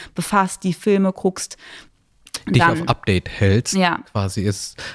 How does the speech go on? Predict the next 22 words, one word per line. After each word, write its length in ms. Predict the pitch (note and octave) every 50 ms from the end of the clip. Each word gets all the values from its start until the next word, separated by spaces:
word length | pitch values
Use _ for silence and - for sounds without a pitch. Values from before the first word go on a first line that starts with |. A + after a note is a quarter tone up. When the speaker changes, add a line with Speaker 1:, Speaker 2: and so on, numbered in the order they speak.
| -
Speaker 2:
als 140 | - G2+ -
du 80 | - G2+
geredet 380 | A2 G#2 A#2+ D3+ D3 C3+ G#2
hattest, 460 | A#2 A#2 A2+ - B2 A#2+ A2+ - - -
ähm, 500 | G#2 G2+ G2 G2+ G2+ G2+ G2 G2 F2 E2+
kam 200 | - - A2 A2
mir 100 | G#2+ G#2
das 160 | F#2+ G2+ - -
Bild 480 | _ - B2 B2+ B2+ A#2 G#2+ - - -
eines, 440 | F#2+ G2 G2 G2 F#2+ F#2+ - - -
äh, 120 | G#2 G2
Schildes 420 | - - - C#3+ E3 D#3 D3 - -
in 100 | B2+ B2
Erinnerung, 520 | A2+ E2+ C3 C#3+ B2+ A#2 B2 B2+ B2+ - - - - - - -
äh, 120 | G#2+ G#2
was 220 | G2+ G#2 - - -
wir 120 | A#2 A2+
in 80 | G#2+ G#2+
unserer 360 | G#2 A2+ G2+ F#2+ G2 F2+ -
Wohnung 400 | A2 A#2+ C3+ C3+ C3+ B2+ B2+ B2 - - - -
hängen 300 | A2 A#2 D3+ D#3+ D3+ B2+
hatten. 380 | C3 C3 - C3+ C3+ C#3+ C3